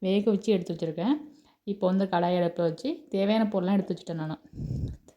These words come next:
புளி கரைச்சி வச்சுட்டேன், வெங்காயம், தக்காளி, காயெல்லாம் கட் பண்ணி வச்சுட்டேன். முருங்கைக்காவும் கத்திரிக்காயும் போட்டு தான் நீ புளிக்குழம்பு வைக்க போறேன்.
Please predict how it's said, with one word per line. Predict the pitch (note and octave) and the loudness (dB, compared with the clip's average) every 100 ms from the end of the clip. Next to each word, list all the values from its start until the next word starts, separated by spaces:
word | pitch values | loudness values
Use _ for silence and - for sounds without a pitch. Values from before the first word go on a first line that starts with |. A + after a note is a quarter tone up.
| _ _ - | _ _ 2
புளி | G#3 G#3 | 4 4
கரைச்சி | G3+ - | 2 0
வச்சுட்டேன், | F#3+ F#3 F#3 | 0 0 0
வெங்காயம், | F#3 F#3 F#3 | 0 0 -2
தக்காளி, | F3 - F3 F3+ F#3 - _ _ _ _ | -4 -2 -2 0 -2 -8 _ _ _ _
காயெல்லாம் | G3 G3 G3+ G3+ F#3 | 0 2 4 4 0
கட் | F3+ | -2
பண்ணி | F#3 | -4
வச்சுட்டேன். | F3 F3+ F3 F#3 - | -4 -4 -4 -6 -6
முருங்கைக்காவும் | G3+ G3+ A3+ G#3+ G#3 G3+ C#4 | 0 2 4 2 2 4 4
கத்திரிக்காயும் | A3+ G#3 G#3 G#3 G3+ | 2 0 2 4 4
போட்டு | F3+ F3+ | 4 4
தான் | B3 | 4
நீ | |
புளிக்குழம்பு | A#3+ F#3+ F#3+ F#3 E3+ | 4 0 2 0 0
வைக்க | D#3+ D#3 | -4 -6
போறேன். | E3 | -6